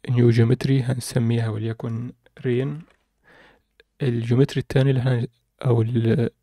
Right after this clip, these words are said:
الأنيميشن التاني اللي هنشتغل عليه هو، آه، الوتر أو الر-، مقطرات المطر، هي حاجة زي كده. فباختصار هننشئ كيرف لاين، هنقسمه، بعد كده هنكرره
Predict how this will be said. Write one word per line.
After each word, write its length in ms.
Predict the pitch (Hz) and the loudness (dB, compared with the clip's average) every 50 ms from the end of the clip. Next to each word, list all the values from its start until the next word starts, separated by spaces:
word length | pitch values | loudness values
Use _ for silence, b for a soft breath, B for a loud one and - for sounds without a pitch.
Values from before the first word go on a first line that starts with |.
| _ _ _ _ _ - | _ _ _ _ _ -6
الأنيميشن 320 | - 135 127 123 131 - - | -4 -2 0 0 0 0 0
التاني 200 | - - 139 127 | -2 0 -2 -2
اللي 100 | 117 - | -2 -2
هنشتغل 200 | - 143 127 123 | 0 0 2 2
عليه 160 | 123 127 123 | 2 2 4
هو، 280 | 131 127 127 123 120 - - - | 6 6 6 4 2 0 -4 -4
آه، 440 | 139 123 120 120 117 117 131 - - - - - _ _ _ _ _ _ - 185 - - 151 | -2 0 0 2 2 2 2 0 -2 -6 -14 -20 _ _ _ _ _ _ -12 -12 -10 -6 -4
الوتر 720 | 127 120 117 117 120 117 120 127 127 - - 131 123 - - - - _ _ _ _ _ _ _ - | -4 -2 -2 0 2 2 2 2 2 0 -2 -4 -4 -4 -8 -14 -20 _ _ _ _ _ _ _ 2
أو 140 | 135 123 120 | 4 6 6
الر-، 280 | 120 120 - - - - - | 6 4 2 -2 -4 -6 -6
مقطرات 460 | 156 135 - - 131 - 127 - - 135 | -6 -4 -2 0 0 2 2 2 2 4
المطر، 360 | 127 131 - - 165 - - B B B B B B B B B - | 2 2 2 2 0 -2 -2 B B B B B B B B B 0
هي 120 | - 143 | 0 2
حاجة 300 | 127 - 139 135 131 127 | 2 2 0 2 2 2
زي 220 | 117 120 117 113 110 | 2 2 2 0 2
كده. 300 | - 131 131 139 147 B B B B B B B B B B B B | 2 2 2 2 0 B B B B B B B B B B B B
فباختصار 640 | - - 135 127 120 - - - - 139 127 123 120 | 0 4 4 4 4 2 -2 0 2 4 4 4 4
هننشئ 440 | 113 117 117 113 - - - - - _ _ _ | 2 0 0 -2 -2 -4 -6 -8 -8 _ _ _
كيرف 300 | - - 127 120 117 123 | 0 2 2 2 2 2
لاين، 340 | 120 120 123 143 160 180 170 - - _ _ _ _ _ _ _ _ _ _ b b b b b b b b b b b - | 2 4 4 4 4 2 -2 -6 -12 _ _ _ _ _ _ _ _ _ _ b b b b b b b b b b b -4
هنقسمه، 640 | - 135 120 - - - - - 139 135 147 165 - - _ _ _ _ _ _ _ _ _ _ b b b b b b b b b _ | -2 -2 -2 -2 -6 -8 0 4 4 6 6 4 2 -2 _ _ _ _ _ _ _ _ _ _ b b b b b b b b b _
بعد 220 | - 123 117 117 113 | 0 2 2 2 2
كده 420 | 113 - 135 127 127 127 135 160 - - | 2 2 2 4 4 2 2 -2 -6 -6
هنكرره 840 | - - 120 117 - - - 123 - 139 123 123 127 123 - | -4 -2 -2 -2 0 0 0 2 4 4 6 6 4 2 2